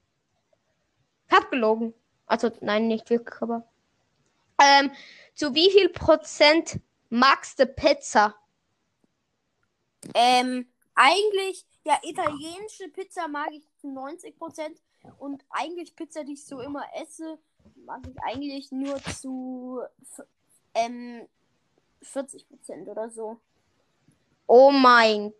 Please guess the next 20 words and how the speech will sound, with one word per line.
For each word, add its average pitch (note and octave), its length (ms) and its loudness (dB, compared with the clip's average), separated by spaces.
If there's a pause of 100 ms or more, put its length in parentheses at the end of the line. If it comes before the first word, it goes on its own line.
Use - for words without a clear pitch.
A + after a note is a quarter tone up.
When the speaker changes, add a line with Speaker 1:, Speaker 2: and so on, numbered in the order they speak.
Speaker 1:
Gott. C#4+ 680 4 (440)
Speaker 2:
Ich - 180 -16
hasse C4 240 -2
Pizza. - 560 -12 (340)
Pizza! C5+ 360 -4 (800)
Ah! - 380 0 (920)
Na, - 260 -12
Speaker 1:
Ich - 120 -2
Speaker 2:
lol, A4+ 320 4
Speaker 1:
ha-, - 180 0
Speaker 2:
lol, G#4 160 -8
lol. G4+ 120 -6
Speaker 1:
ah! - 340 8
Speaker 2:
Okay. D4+ 440 -16
Speaker 1:
Weißt F#4+ 200 6
du, - 40 6
was - 140 2
ich - 240 -4
hasse? B3+ 420 0 (640)
Gemüse. B3 680 -6